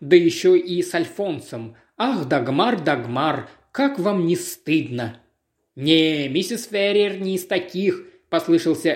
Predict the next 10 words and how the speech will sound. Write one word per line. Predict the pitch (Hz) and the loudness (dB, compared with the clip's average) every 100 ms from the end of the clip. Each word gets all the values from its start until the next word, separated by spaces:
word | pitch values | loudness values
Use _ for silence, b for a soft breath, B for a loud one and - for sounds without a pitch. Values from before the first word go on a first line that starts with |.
| - | -2
крестьянский | - 175 180 - 170 147 - 165 | -2 -2 0 2 2 2 0 0
говорок. | 139 147 135 135 - - B B | 2 0 0 -2 -4 -12 B B
«Альфонс – | 190 160 - 269 240 175 - - | 2 2 2 -2 0 -2 -4 -2
это | 180 | 0
же | 175 185 - | 2 0 -2
итальяшка | 185 196 170 151 175 185 202 | -2 2 4 4 2 0 -4
какой-нибудь». | 202 190 175 147 139 123 120 - _ _ _ | -4 -2 0 -2 -4 -6 -6 -12 _ _ _
«Кто | - - 294 | -10 0 4
их | 330 269 175 | 6 4 -2
знает?» | 156 170 170 214 208 175 - | -2 0 0 2 2 2 -2